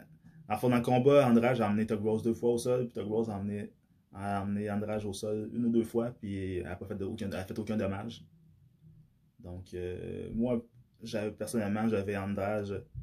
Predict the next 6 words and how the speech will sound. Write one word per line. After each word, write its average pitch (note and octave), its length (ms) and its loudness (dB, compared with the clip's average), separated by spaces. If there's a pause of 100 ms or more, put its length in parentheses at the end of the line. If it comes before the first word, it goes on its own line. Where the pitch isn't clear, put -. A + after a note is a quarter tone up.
(1800)
Moi, C#3+ 140 0
moi, D3+ 100 4
personnellement, C3+ 560 4 (1800)
j'avais G#2+ 360 2
deux A#2+ 160 6
scénarios A#2+ 540 2